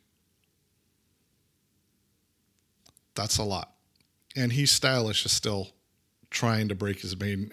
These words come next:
as of today. That's a huge amount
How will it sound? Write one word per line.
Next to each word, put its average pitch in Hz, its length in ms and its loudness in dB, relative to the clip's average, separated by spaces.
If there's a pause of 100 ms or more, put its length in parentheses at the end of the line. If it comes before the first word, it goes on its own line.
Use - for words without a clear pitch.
as 107 220 -2
of 107 140 -4
today. 98 360 -2 (1700)
That's - 480 -2 (460)
a 117 80 -2
huge 165 840 2 (100)
amount 120 500 2